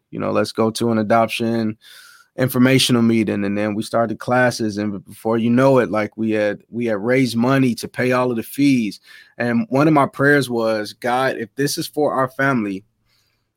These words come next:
I want every single dime to come from you."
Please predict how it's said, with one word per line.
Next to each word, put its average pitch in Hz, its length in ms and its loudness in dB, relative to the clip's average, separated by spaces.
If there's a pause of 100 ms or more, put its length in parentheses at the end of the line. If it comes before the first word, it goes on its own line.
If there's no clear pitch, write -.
(580)
I 131 120 2
want 131 420 2
every 143 280 2
single 135 380 -2
dime 101 540 0
to - 120 -14
come 113 280 -4
from 110 200 -6
you." 95 240 -6